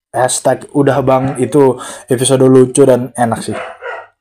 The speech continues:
You must to hear, guys. Itu,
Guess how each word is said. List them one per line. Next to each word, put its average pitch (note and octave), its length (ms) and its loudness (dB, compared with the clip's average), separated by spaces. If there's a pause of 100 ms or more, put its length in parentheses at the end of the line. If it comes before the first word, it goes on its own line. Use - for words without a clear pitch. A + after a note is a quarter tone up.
(880)
You D3 160 4
must D3+ 480 0
to A3+ 160 4
hear, A3+ 320 6
guys. - 560 0
Itu, E3+ 320 2